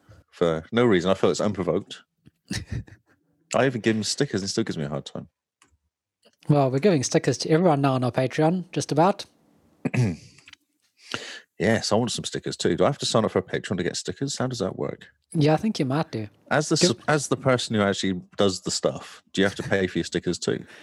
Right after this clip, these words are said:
Speaker 2: I don't know. Uh, we need to still find that out.
Speaker 1: <laughs> It's quite, it's an interesting problem.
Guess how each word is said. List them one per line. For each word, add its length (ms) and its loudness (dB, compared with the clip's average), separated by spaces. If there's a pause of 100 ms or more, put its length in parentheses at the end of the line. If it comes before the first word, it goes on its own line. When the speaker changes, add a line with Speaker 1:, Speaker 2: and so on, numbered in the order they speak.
(560)
Speaker 2:
I 120 4
don't 120 4
know. 320 4 (200)
Uh, 160 4
we 100 6
need 160 4
to 80 -2
still 180 4
find 280 2
that 100 -4
out. 400 -4
Speaker 1:
<laughs> 380 0
It's 240 -2
quite, 200 -4
it's 640 -14
an 80 -14
interesting 360 -8
problem. 320 -6